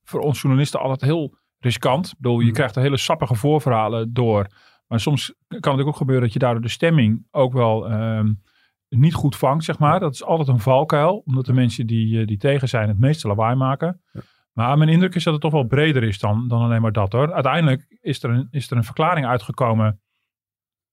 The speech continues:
Speaker 1: van die, die, die, die, de, de, ja, die verzetsgroep, of weet ik veel hoe ze moet noemen. Verzetsgroep klinkt een beetje raar,
Speaker 2: Mhm.
Speaker 1: maar, eh, eh, een, een, een, een groot deel van het ledenparlement dat zich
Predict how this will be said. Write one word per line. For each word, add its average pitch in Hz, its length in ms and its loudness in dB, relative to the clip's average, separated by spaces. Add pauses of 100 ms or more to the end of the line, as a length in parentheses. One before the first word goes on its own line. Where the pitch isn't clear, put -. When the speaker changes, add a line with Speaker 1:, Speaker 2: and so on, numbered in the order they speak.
(140)
Speaker 1:
van 139 380 0
die, 131 240 -2
die, 123 220 -2
die, 131 280 -2
die, 143 340 -4
de, 170 160 -10
de, 156 180 -8
ja, 117 140 -2
die 110 100 -4
verzetsgroep, 147 520 -2
of 151 80 -4
weet 143 100 -2
ik 135 80 -4
veel 147 100 -2
hoe 135 100 2
ze 139 60 0
moet 131 120 0
noemen. 139 220 2
Verzetsgroep 104 420 -4
klinkt - 180 -6
een 104 60 -2
beetje 101 180 -2
raar, 104 200 0
Speaker 2:
Mhm. 123 80 2
Speaker 1:
maar, 117 120 0
eh, 117 60 0 (460)
eh, 147 180 -2
een, 165 400 -2 (140)
een, 143 140 4 (100)
een, 143 180 2
een 147 60 2
groot 160 320 2
deel 143 180 2
van 131 140 -2
het 120 100 0
ledenparlement 120 680 0
dat 131 140 -2
zich - 220 -10